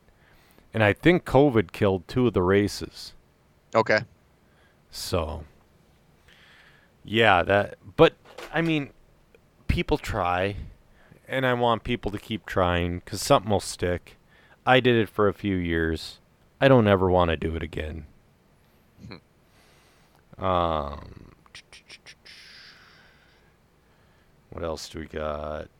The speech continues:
Speaker 1: Oh, crap. Okay. Here's a new one. Lynn Nilsson is wondering, "What do you guys see as a true beginner class today in off-road?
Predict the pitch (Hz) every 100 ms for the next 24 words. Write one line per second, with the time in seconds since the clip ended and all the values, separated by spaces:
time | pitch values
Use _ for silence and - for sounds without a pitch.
0 | _ _ 101 98 - - - 85 87 82
1 | - - - _ _ _ _ _ _ _
2 | _ _ _ _ _ _ _ 110 107 117
3 | 113 110 110 107 104 98 - 101 87 80
4 | 73 78 - _ _ _ _ 101 117 123
5 | 123 120 101 98 92 92 95 98 101 95
6 | - - - - _ _ _ _ _ _
7 | _ _ _ _ _ 101 101 110 113 123
8 | 139 156 131 - 113 131 143 - - 107
9 | 101 92 92 104 107 104 101 - _ 92
10 | 90 87 110 160 - 160 143 131 127 131
11 | - - 131 131 131 120 - - - 110
12 | 107 104 92 95 - - 127 127 110 110
13 | 110 107 - - 107 104 95 - 104 107
14 | 104 98 95 95 107 95 85